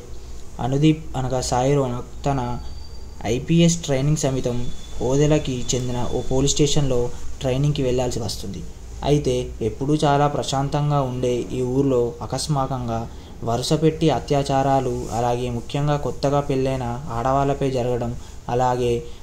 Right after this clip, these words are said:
వరుస హత్యలు కూడా అక్కడ కలకలం రేపుతాయి. దీనితో ఈ అకస్మాత్తుక పరిణామంలో పోలీసులకి ఇది పెద్ద తలనొప్పిగా మారుతుంది. మరి ఈ కేసుని పోలీసులు ఛేదిస్తారా?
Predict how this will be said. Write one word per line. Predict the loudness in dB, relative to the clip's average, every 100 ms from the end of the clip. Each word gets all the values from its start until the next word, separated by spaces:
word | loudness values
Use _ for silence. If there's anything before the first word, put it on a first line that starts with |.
| -6
వరుస | -2 0 0
హత్యలు | 0 -2 -2 0 0
కూడా | 2 2 2
అక్కడ | 0 -4 -4
కలకలం | -4 -4 -2 -2 -2
రేపుతాయి. | -2 -4 -6 -8 -8 -12 -14 -10 -4
దీనితో | 2 6 6 6 4 2 -2 -12 -6
ఈ | -2
అకస్మాత్తుక | 0 0 0 0 2 2 -2 -4 0 0 -2 -2
పరిణామంలో | -2 0 0 2 0 2 2 0 -4 -10 -12 -12 -14 -8 0
పోలీసులకి | 4 4 4 2 2
ఇది | -2 -2
పెద్ద | -2 0 0 0
తలనొప్పిగా | 0 0 -2 -2
మారుతుంది. | 0 -2 -2 -4 -6 -8 -10 -14 -2
మరి | 4 6 6 2 -2
ఈ | -4
కేసుని | -2 0 2 2 0
పోలీసులు | 2 2 4 2 0
ఛేదిస్తారా? | 0 0 0 -2 -2 0 0 -4